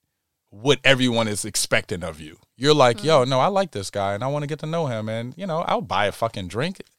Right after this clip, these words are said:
Speaker 1: I have money. I have a
Speaker 2: Right.
Speaker 1: job. I have more
Speaker 2: Right.
Speaker 1: than him."
Speaker 2: Right.
Speaker 1: <laughs> You know what I mean?
Speaker 2: Yeah.
Speaker 1: So it, it makes me feel good and it makes me feel wanted. And it's the same thing that women want. They wanna feel wanted. That's why they expect all of this shit. But then there's no, like, wants for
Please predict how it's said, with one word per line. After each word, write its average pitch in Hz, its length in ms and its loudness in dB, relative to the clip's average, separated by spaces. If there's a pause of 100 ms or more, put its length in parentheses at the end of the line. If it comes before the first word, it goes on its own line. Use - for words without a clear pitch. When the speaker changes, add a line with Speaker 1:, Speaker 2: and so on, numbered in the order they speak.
Speaker 1:
I 170 80 2
have 143 220 2
money. 104 380 -2 (180)
I - 40 -4
have 190 100 0
a - 40 2
Speaker 2:
Right. 95 100 0
Speaker 1:
job. 117 420 6
I 277 100 6
have 302 160 6
more 302 180 6
Speaker 2:
Right. 320 160 4
Speaker 1:
than 403 140 2
him." 104 140 0 (380)
Speaker 2:
Right. 185 400 -12
Speaker 1:
<laughs> - 80 -16
You 190 80 4 (480)
know 143 140 4
what - 20 4
I - 20 4
mean? 160 80 2
Speaker 2:
Yeah. 180 360 -6 (220)
Speaker 1:
So 147 460 10
it, 160 260 4
it 170 60 2
makes 185 220 2
me 160 140 2
feel 135 260 4
good 127 240 4
and 120 120 2
it 120 40 0
makes 123 220 0
me 120 100 0
feel 107 260 4
wanted. 127 420 6
And 113 120 -2
it's 117 120 -2
the 113 80 -4
same 135 260 0
thing 127 160 -2
that 104 160 0
women 127 440 0
want. 104 300 0 (480)
They 139 200 2
wanna 147 240 2
feel 104 240 0
wanted. 98 380 0 (300)
That's 123 180 -4
why 123 200 8
they 120 80 2
expect 202 420 2
all 104 160 4
of 90 80 -4
this 92 140 -4
shit. 95 240 -4
But 95 160 -10
then 120 120 -2
there's 113 220 0
no, 107 160 0
like, 92 360 -2
wants 101 520 -2
for 87 400 -6